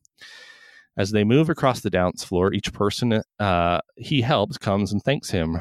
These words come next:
Rita's confused on how he knows everyone. Um, and the mayor announces that they are about to have their bachelor date auction.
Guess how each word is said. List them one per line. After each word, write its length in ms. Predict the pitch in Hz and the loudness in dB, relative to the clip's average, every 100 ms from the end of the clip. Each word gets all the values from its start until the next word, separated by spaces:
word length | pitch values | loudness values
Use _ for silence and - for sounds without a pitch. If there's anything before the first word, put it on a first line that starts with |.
| - | -6
Rita's 360 | - 107 131 113 | -2 0 0 0
confused 440 | - - 113 92 | -4 -2 0 0
on 120 | 85 82 | 0 -2
how 140 | 85 | -4
he 100 | 85 | -2
knows 220 | 85 78 - | -2 -2 -4
everyone. 520 | 85 82 73 69 69 - _ _ _ _ - | -4 -4 -4 -4 -6 -12 _ _ _ _ -12
Um, 500 | - 67 69 67 - _ _ - - - _ - | -6 -4 -4 -6 -10 _ _ -20 -20 -20 _ -6
and 380 | 82 82 85 85 | -2 0 0 0
the 180 | 92 90 | -2 0
mayor 300 | 87 90 101 | 0 2 2
announces 680 | 92 87 85 - 98 110 - | 2 0 -2 -2 -2 -4 -6
that 360 | 92 85 82 - | -4 -2 -2 -2
they 160 | 85 80 | -2 0
are 120 | 80 | 0
about 240 | 80 78 | 0 -2
to 80 | - | -4
have 240 | - 76 | -6 -4
their 160 | 80 73 71 _ | -2 -4 -4 _
bachelor 460 | 90 101 - 101 92 | -4 -4 -2 0 0
date 260 | 85 87 - | -2 -4 -4
auction. 440 | - - - 71 | -8 -6 -6 -6